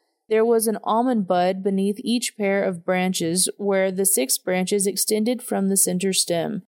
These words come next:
all made of one piece. The almond buds and the branches were all one piece with the center stem, and they were hammered from pure gold.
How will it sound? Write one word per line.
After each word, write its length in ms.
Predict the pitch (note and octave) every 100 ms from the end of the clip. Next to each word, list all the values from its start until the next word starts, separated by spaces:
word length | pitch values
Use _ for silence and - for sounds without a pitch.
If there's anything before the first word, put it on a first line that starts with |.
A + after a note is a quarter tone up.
| _ _ _ -
all 200 | G#3 A#3
made 380 | G#3+ F#3+ F#3+ F#3+
of 140 | F#3 E3+
one 260 | F3 F3
piece. 540 | F3+ F#3+ - - - - _ _ _ _ G#3+
The 180 | A#3+
almond 420 | - B3 D4+ E4 A3
buds 380 | G3+ G3+ G3+
and 200 | - G#3
the 80 | G3
branches 560 | F3 F#3 G3+ G#3 F3+ F3+
were 180 | F3+ -
all 220 | F#3+ G#3
one 280 | A3+ A#3+ B3+
piece 440 | B3+ F3+ F3+ - F#3
with 160 | F3+
the 80 | F#3
center 400 | - F#3 F#3 G3
stem, 500 | - E3+ E3 F3+ G#3+ -
and 160 | G#3 G3+
they 120 | G3+
were 140 | G3+
hammered 520 | G3 A3 A3+ B3+ B3
from 240 | - G3 F#3+
pure 280 | - G3+ G3
gold. 480 | F3 E3 D#3+ E3+